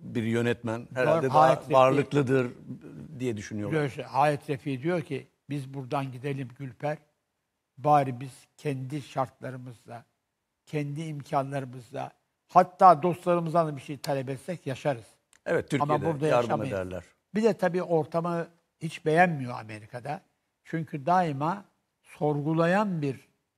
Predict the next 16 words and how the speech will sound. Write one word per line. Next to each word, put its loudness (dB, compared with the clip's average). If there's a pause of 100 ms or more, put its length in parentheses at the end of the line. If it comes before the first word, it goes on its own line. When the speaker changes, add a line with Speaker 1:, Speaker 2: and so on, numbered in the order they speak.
(840)
Speaker 2:
üslupla -12
karşılaşıyor. -12 (440)
Sorgulayan -2
toplantılar -10
alıyor. -14 (420)
Onlara 0
da -4 (160)
gerekli -6 (100)
sert -8
cevapları -10
veriyor. -12 (460)
Ve -4
sonra -4
da -12
Amerika'dan -8 (220)
dönüyor. -10